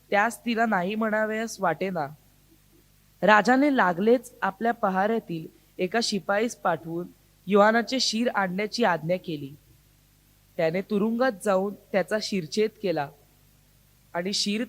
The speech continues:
तबकात घालून आणून मुलीला दिले व मुलीने ते आपल्या आईला दिले. ह-,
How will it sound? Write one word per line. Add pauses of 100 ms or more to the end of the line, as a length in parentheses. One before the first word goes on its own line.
तबकात
घालून (360)
आणून
मुलीला
दिले (720)
व
मुलीने (100)
ते
आपल्या
आईला
दिले. (680)
ह-,